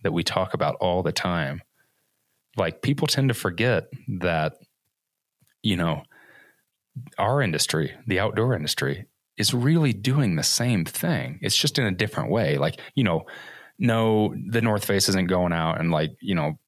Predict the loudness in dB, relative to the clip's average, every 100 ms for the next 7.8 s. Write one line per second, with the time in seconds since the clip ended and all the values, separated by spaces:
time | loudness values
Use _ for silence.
0 | _ _ _ -4 0 0 0 -2 -4 -4
1 | -10 -10 -4 -2 -4 -10 -20 -20 _ 0
2 | 0 0 0 0 2 2 2 2 2 2
3 | 0 -2 -4 -2 0 2 0 -4 -18 -20
4 | _ -4 -2 0 0 0 0 0 0 0
5 | 0 0 0 -2 0 0 0 -2 -2 -2
6 | -2 -4 -4 -4 -2 -2 -4 -2 -2 -2
7 | -4 -4 -2 -2 -2 -2 -2